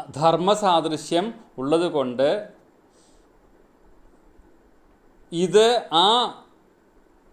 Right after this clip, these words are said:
അഗ്നിജ്വാല തന്നെ, ഇത് ആ ജലം തന്നെ എന്ന് പറയുകയും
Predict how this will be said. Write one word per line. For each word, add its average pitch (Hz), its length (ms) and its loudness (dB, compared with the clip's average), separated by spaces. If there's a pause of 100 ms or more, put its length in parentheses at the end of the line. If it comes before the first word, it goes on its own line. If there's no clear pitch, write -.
(1080)
അഗ്നിജ്വാല 190 840 2
തന്നെ, 160 420 -2 (400)
ഇത് 165 300 2 (180)
ആ 180 120 2 (120)
ജലം 160 420 2
തന്നെ 175 440 0 (360)
എന്ന് 180 400 0
പറയുകയും 185 800 0